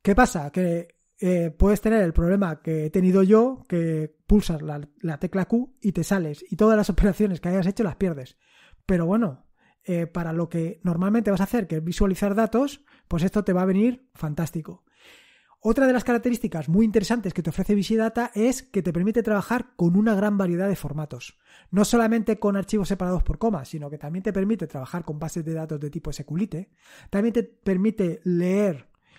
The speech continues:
y visualizar hojas de Microsoft Excel, tanto X L S como X L S X, aunque para esto tienes que tener instalados algunos complementos.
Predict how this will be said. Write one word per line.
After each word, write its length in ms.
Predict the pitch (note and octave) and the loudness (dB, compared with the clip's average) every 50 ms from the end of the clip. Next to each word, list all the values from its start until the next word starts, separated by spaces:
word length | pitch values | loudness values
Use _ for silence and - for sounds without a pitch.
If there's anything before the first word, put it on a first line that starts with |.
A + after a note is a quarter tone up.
| _ - | _ -2
y 100 | - F#3+ | 0 2
visualizar 800 | F#3 F#3+ F3 - F#3 E3+ D#3+ D#3+ - - F#3 F#3+ F3 D#3 C#3 - _ _ - _ _ | 2 2 2 2 2 2 2 0 0 0 0 0 0 -4 -6 -12 _ _ -20 _ _
hojas 340 | F#3+ F#3 - - F3+ F3 D#3+ | -4 -4 -4 -4 -4 -4 -4
de 100 | E3 E3 | -4 -4
Microsoft 420 | D#3+ D#3+ - D#3+ C#3 - E3 - - G#3 G#3+ G#3 - | -4 -6 -6 -6 -4 -4 -4 -2 -2 -4 -4 -4 -4
Excel, 360 | - G#3 G3+ - - F3 G3 - | -4 -4 -4 -4 -4 -6 -6 -6
tanto 320 | - D3 D3+ - - - | -8 -10 -8 -10 -10 -8
X 300 | - F#3 E3 - E3+ - | -8 -6 -6 -4 -4 -4
L 180 | F3 E3 D#3+ F3 | -4 -4 -2 -4
S 180 | F3+ - F3+ E3 | -4 -4 -6 -6
como 220 | - E3+ D#3 D#3+ E3 | -6 -6 -4 -4 -6
X 240 | E3 - F3 - - | -6 -6 -6 -6 -6
L 140 | D#3+ D#3 | -6 -6
S 200 | D3+ D3+ - - | -6 -8 -8 -10
X, 400 | D3+ D3+ - A3 G#3+ G3+ - - _ _ _ - - - - _ | -10 -6 -4 -6 -6 -6 -10 -18 _ _ _ -20 -20 -20 -18 _
aunque 260 | - D#3+ D#3 - E3 | -10 -8 -8 -6 -8
para 140 | - D#3 D#3+ | -6 -6 -6
esto 180 | F3 - G3+ F3+ | -4 -4 -4 -2
tienes 200 | G#3 G3 F#3+ - | -2 -2 -2 -2
que 280 | - G#3+ A3 A#3 A#3 | -2 0 0 0 0
tener 320 | - F#3 E3+ E3+ F#3 G3+ G#3 | -2 -2 -2 -2 -2 -2 -2
instalados 420 | G3 - - F3+ F3+ G3 G3+ F3+ | -4 -4 -4 -2 -2 -2 -2 -2
algunos 300 | F#3 E3 E3 F3 F#3+ E3+ | -2 -2 0 -2 -2 -2
complementos. 680 | - E3 D3 C#3+ D3 C#3+ D3 C#3 C3 A#2+ A#2+ - - | -2 -4 -6 -6 -6 -8 -8 -10 -12 -14 -16 -18 -20